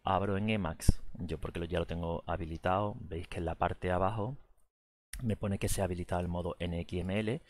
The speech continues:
y que ahora mismo el documento que tengo abierto, que está vacío, es inválido, ¿no? Y además me dice un, un que está utiliz-, que no está utilizando ningún esquema.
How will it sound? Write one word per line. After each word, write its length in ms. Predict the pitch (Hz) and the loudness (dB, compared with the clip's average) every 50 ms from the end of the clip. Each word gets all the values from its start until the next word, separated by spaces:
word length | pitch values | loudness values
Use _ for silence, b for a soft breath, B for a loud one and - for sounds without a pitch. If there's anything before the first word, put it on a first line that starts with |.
| B B B B B | B B B B B
y 100 | B 87 | B -6
que 80 | - 87 | -2 0
ahora 160 | 85 85 85 | 0 0 0
mismo 340 | 85 80 82 82 85 90 95 | 0 -2 -4 -4 -2 -2 -2
el 80 | 87 76 | -2 -4
documento 600 | 87 82 - 80 82 85 85 85 - 92 90 - - - _ - - - - - - - - - | -4 -6 -6 -4 -4 -4 -4 -4 -4 -6 -6 -8 -12 -20 _ -20 -20 -20 -20 -20 -20 -16 -10 -10
que 80 | 95 | -8
tengo 160 | - - 80 | -6 -6 -6
abierto, 380 | 80 78 85 82 - - - 82 | -4 -2 -4 -4 -4 -4 -6 -6
que 80 | - 85 | -6 -8
está 160 | - - 80 | -6 -2 2
vacío, 480 | 78 76 - - - 90 90 95 - - - | 6 6 6 6 4 -2 -2 -4 -6 -8 -6
es 340 | - 80 80 - - - - - - - | -6 -4 -4 -4 -4 -6 -10 -12 -14 -10
inválido, 600 | - 87 78 73 73 76 78 73 71 67 71 76 | -8 -6 -6 -2 0 0 0 0 -2 -6 -6 -4
¿no? 160 | 87 113 151 - - - - B B B B B B B B B B B | -4 -4 -6 -8 -10 -14 -14 B B B B B B B B B B B
Y 60 | 90 | 0
además 320 | 90 82 90 90 101 107 110 | 2 2 4 2 2 0 0
me 120 | 107 110 | 0 0
dice 300 | 107 113 113 110 - 113 | 0 0 -2 -2 -2 -2
un, 240 | 107 107 104 - - - | -2 -2 -4 -6 -8 -8
un 340 | - 101 101 98 98 92 - | -6 -4 -2 -2 -4 -4 -4
que 260 | - 95 92 80 - - | -2 -2 -2 -2 -2 -4
está 200 | 107 - - 85 | -4 -4 -4 -4
utiliz-, 420 | 85 - 98 87 90 - - - - | -4 -4 -6 -4 0 4 4 4 4
que 100 | - 90 | 4 0
no 60 | 90 | 0
está 160 | 87 - - | 0 -2 -2
utilizando 500 | 90 - 87 85 87 - 85 82 85 85 | -4 -4 -4 -4 -2 -2 -2 0 0 -2
ningún 260 | 85 82 80 78 78 76 | -2 -2 -4 -4 -4 -6
esquema. 440 | 76 - - - - - - - | -6 -6 -6 -4 -4 -4 -6 -10